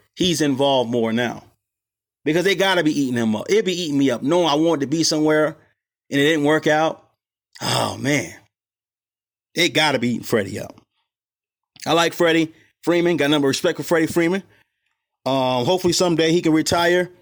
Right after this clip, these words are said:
uh, Atlanta Brave. Okay? I really hope someday Freddie Freeman can retire Atlanta Brave. I'm sure he will down the line, but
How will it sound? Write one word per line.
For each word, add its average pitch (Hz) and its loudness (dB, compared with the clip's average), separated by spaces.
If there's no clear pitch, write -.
uh, 175 0
Atlanta 190 2
Brave. 175 -2
Okay? 123 -2
I 127 -4
really 165 2
hope 185 0
someday 175 0
Freddie 170 0
Freeman 175 -2
can 165 0
retire 151 0
Atlanta 151 0
Brave. 143 2
I'm 147 -2
sure 151 0
he 151 2
will 143 0
down 135 0
the 135 -2
line, 131 -4
but 120 -4